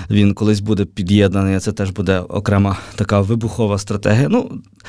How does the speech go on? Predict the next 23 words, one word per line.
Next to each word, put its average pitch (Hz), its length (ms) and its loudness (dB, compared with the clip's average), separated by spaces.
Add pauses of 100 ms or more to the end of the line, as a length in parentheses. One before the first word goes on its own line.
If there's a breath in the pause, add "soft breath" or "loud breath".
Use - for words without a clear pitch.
(140)
це 202 120 2
не 139 100 4
магія 98 360 2
цифр, 98 320 -2
просто 120 300 2
так - 240 0
ми 104 60 -2
собі 95 300 0 (300 loud breath)
вирішили. 85 460 0 (260 loud breath)
Тому 139 540 4
цього 143 260 0
року 135 360 0
ми 113 340 4
знову 101 280 0
маємо 92 340 0
чотири 101 360 0
нові 92 200 -2
твори, 165 320 0
тобто - 260 -4
світ 131 380 2
поповнився 127 640 0 (280 loud breath)
чотирма 104 420 2
новими, 104 400 0